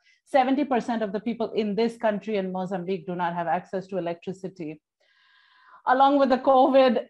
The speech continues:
and the, the health crisis, we're also facing an inequality crisis. And this is very pertinent for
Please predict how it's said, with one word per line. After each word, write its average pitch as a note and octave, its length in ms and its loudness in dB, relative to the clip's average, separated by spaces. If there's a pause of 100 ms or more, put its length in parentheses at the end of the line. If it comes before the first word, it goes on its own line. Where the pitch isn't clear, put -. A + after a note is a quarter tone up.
and A3+ 480 6
the, A3 140 4 (260)
the A3 180 6
health B3 300 4
crisis, C#4+ 460 2
we're A#3+ 100 2
also C4 240 2
facing C#4 380 0
an C4 100 0
inequality B3 580 0
crisis. A#3 440 0
And B3 140 -2
this B3+ 180 -2
is B3 160 0
very A#3+ 440 0
pertinent A#3 600 -2 (260)
for C#4+ 560 4